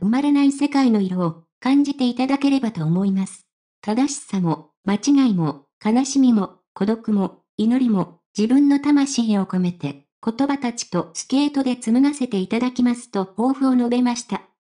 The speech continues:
中国ファンの歓喜と驚き。この重要な発表を受け、中国のエスエヌエス、李博氏、ウェイボーでは羽生選手のファンアカウントが速報を行いました。ファンからは、「うわ、ツアーだって。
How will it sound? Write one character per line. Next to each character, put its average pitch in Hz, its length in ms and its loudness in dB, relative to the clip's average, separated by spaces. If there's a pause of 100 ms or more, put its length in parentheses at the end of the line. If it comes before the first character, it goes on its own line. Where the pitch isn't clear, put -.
(180)
中 277 240 2
国 311 120 0
フ 311 60 -16
ァ 302 160 0
ン 285 60 4
の 226 100 0
歓 269 260 0
喜 277 120 -14
と 208 100 -4
驚 196 300 -2
き。 - 320 -12 (260)
こ 240 100 0
の 269 100 4
重 285 200 2
要 254 220 2
な 233 100 0
発 220 300 -6
表 247 80 0
を 240 160 0
受 190 300 -6
け、 - 140 -20 (140)
中 269 320 2
国 180 180 0
の 147 80 0
エ 143 100 -4
ス 226 180 -6
エ 254 80 2
ヌ 240 140 2
エ 226 100 -4
ス、 - 220 -20 (260)
李 214 120 -2
博 240 240 -2
氏、 - 420 -8 (140)
ウ 233 80 0
ェ 262 60 4
イ 285 120 4
ボ 240 100 -2
ー 190 100 -2
で 170 120 -2
は 156 260 -4
羽 220 240 -2
生 - 0 -
選 294 240 2
手 269 180 -4
の 202 80 2
フ 196 140 -4
ァ 269 140 2
ン 294 40 4
ア 294 60 0
カ 294 120 -2
ウ 285 60 4
ン 254 80 2
ト 220 120 -6
が 202 100 -2
速 202 300 -8
報 247 280 0
を 214 60 -4
行 220 140 -4
い 226 200 0
ま 220 120 2
し - 100 -14
た。 - 260 -10 (300)
フ 269 60 0
ァ 311 100 4
ン 302 80 2
か 247 120 -2
ら 208 100 0
は、 175 240 -6 (260)
「う 247 60 -2
わ、 254 200 0 (320)
ツ - 140 -4
ア 262 140 0
ー 214 40 -4
だ 185 100 -2
っ 175 40 -8
て。 - 340 -12